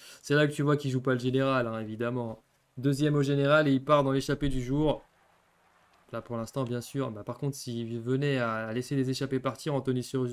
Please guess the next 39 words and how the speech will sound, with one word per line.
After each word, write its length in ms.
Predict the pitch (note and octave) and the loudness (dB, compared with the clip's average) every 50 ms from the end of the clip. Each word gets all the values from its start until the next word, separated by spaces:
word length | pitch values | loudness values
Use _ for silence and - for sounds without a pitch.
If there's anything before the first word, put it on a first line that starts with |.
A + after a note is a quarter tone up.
| A#2 - | -6 -4
Surgis, 360 | - C3+ C3 C3+ D3 C#3+ - | -2 -2 -2 -2 -4 -6 -6
il 80 | - B2+ | -2 -2
aurait 220 | B2 A#2+ B2 B2+ | 0 0 0 -2
quinze 260 | B2+ - D#3+ D#3 C3+ | -2 -2 -2 -2 0
minutes 200 | D3 D3 D3+ D3 | 0 0 0 2
d'avance 300 | C3+ C#3+ C#3 C#3 D3 C#3+ | 4 4 6 6 4 2
sur 140 | - C#3+ B2+ | 0 -2 -4
tout 100 | - - | 0 2
le 60 | C3+ | 2
monde, 140 | C#3 D3 D3+ | 2 2 0
<laughs> 20 | - | -2
ce 80 | - | -4
serait 100 | - - | -6 -6
une 60 | C3 | -6
folie, 360 | - - - C3 B2 A2 A2 A2 | -6 -4 -6 -6 -6 -6 -10 -14
hein. 220 | G#2+ _ - - C3+ - - F3 E3+ E3 _ _ _ _ _ _ _ _ | -14 _ -18 -16 -14 -14 -14 -14 -16 -18 _ _ _ _ _ _ _ _
Ce 140 | - - B2+ | -8 -6 -6
serait 200 | - - E3+ E3+ | -2 0 2 2
une 100 | E3+ D#3+ | 2 2
folie. 260 | - - D#3+ D3 C#3 | 2 0 0 0 2
Pour 140 | - C#3+ D3 | 4 4 4
l'instant, 220 | D#3 D3+ - C#4 | 4 4 4 6
le 100 | C#4 G#3+ | 6 6
mieux 180 | F3 G3+ A3+ - | 6 6 4 4
placé, 340 | - G3+ G3+ - - C#4 C#4 | 6 4 4 4 4 2 2
hein, 140 | B3 A3+ | 4 4
des 120 | F#3 D#3+ D#3+ | 4 2 2
favoris, 540 | - F3+ E3+ E3 E3+ E3+ G3 B3 C4+ C4+ - | 2 2 2 2 4 4 4 4 2 2 0
c'est, 120 | D#3 D3 | -2 -2
c'est 140 | C#3+ - F#3 | 0 0 0
Remco, 400 | E3+ D#3 D3 D3 - B3+ A3+ E3 | 0 0 0 0 0 0 2 2
hein. 160 | C#3+ C#3+ - _ _ _ _ _ _ _ _ _ _ _ _ _ _ - | 0 -2 -6 _ _ _ _ _ _ _ _ _ _ _ _ _ _ -16
Remco 360 | A2+ A2 A2+ A#2+ B2+ - G3 F#3+ | -10 -8 -6 -6 -2 0 0 2
est 40 | D3+ | 2
le 60 | B2+ | 2
mieux 180 | B2+ D3 E3+ | 0 -2 -2
placé 320 | E3 D#3 D3 C#3+ - G3 F#3+ | -2 -2 -4 -2 -2 -4 -4
pour 140 | D#3 D#3 C#3+ | -2 -2 -2
l'instant. 500 | C#3 C3+ C3+ - D3+ D#3 F3 F#3+ F3+ | -2 -2 -2 -4 -4 -2 -2 -4 -6